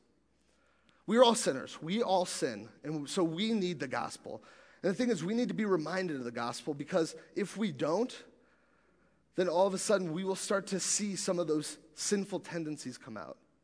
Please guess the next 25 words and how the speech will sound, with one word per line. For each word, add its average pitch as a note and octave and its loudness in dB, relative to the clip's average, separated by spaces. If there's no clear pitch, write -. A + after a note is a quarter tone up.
But F3 0
when F3 0
we're F#3+ 2
reminded F#3 0
of C3 -2
it, C#3 -2
we're D3+ -4
reminded E3+ 0
of C#3 0
why E3 0
we D3 -2
do B2 -6
it, C#2+ -12
how G3 4
God D#3+ 2
has D3 -4
changed C#3+ -6
our B2 -4
heart, A2+ -6
the D3+ -2
life E3 0
that B2 -6
he's B2 -10
given A#2+ -6
us. - -14